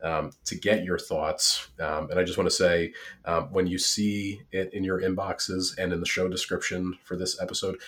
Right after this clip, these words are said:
please do it. Um, we really wanna hear, um, what it is that you'd like to see us do for the show over the coming year,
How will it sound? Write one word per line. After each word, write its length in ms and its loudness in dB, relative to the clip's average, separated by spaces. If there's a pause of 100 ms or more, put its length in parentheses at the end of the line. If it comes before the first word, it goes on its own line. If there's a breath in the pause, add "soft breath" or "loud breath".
(240 loud breath)
please 420 0
do 220 2
it. 220 4 (200)
Um, 400 -2 (280 loud breath)
we 360 0
really 260 2
wanna 260 2
hear, 480 0 (160)
um, 360 -2 (440)
what 220 0
it 120 0
is 180 0
that 200 -4
you'd 180 -8
like 160 0
to 100 -10
see 200 -2
us 200 -2
do 160 -6
for 140 -16
the 100 -14
show 560 -2
over 180 -4
the 100 -12
coming 360 -6
year, 400 2